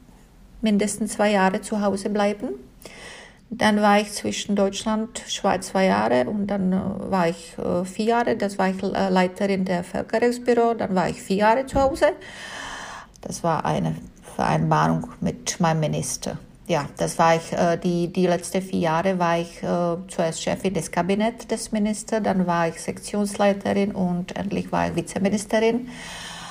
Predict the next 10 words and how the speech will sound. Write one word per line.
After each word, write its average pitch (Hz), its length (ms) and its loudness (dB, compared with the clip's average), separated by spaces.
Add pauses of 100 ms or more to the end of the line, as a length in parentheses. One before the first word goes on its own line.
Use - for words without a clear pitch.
(320)
Und 196 580 4
für - 340 -2
die, 190 360 4
äh, 180 240 2 (280)
Ministerangelegenheiten 180 1400 0
war 170 140 2
es 170 100 -2
sehr 170 140 -2
anstrengend, 190 760 0
weil 175 420 0